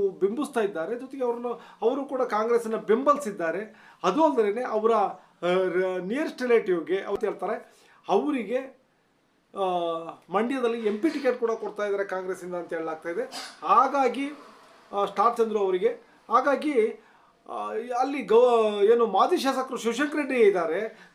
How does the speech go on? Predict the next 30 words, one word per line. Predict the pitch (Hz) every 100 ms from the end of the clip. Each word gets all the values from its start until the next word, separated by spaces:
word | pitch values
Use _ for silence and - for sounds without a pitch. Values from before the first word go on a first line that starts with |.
| -
ಸರ್ಕಾರ | 208 233 269 269
ಇದ್ರೂ | 233 196 233
ಕೂಡ | 247 254 214 185 196 - _ -
ಒಂದ್ | 233 240
ತಕ್ಷಣ | 247 233
ಅವ್ರು | 240 208
ವಿರೋಧ | 190 233 233
ಪಕ್ಷದಲ್ಲಿ | 226 - 208
ಕೂತಾಗಿದೆ. | 196 196 175 170 156 156
ಈಗ | 147 - _ -
ಸರ್ಕಾರ, | 185 190 226
ತನ್ನದೇ | - 151 165 180 240 254
ಸರ್ಕಾರ | 247 233 240
ಇದ್ರೂ | 226 190
ಕೂಡ | 190 165 165 208 - - _ -
ಒಂದು | 175 240 311 311
ಬಾರಿ | 277 269 247 233
ಸೋತ | 220 220
ಕಾರಣಕ್ಕೆ | 208 196 185 - 202 220 220 - - -
ಅವರು | 190 190 208 277 - -
ಒಂದ್ | 202 202
ರೀತಿ | 196 233
ಮೂಲೆಯಲ್ಲಿ | 190 202 214 208 196
ಕೂತಾಗಾಗಿದೆ. | 196 190 202 185 180 180 190
ತನ್ನ | 190 196 233 240 226 220 208
ಪಕ್ಷದಲ್ಲೇ | 214 202 202 214
ತಾನು | 208 196 190
ವಿರೋಧ | 196 185 226
ಪಕ್ಷದಲ್ಲಿದ್ದೀನಿ | 247 240 208 220 202 202
ಅನ್ನೋ | 196 196 190 170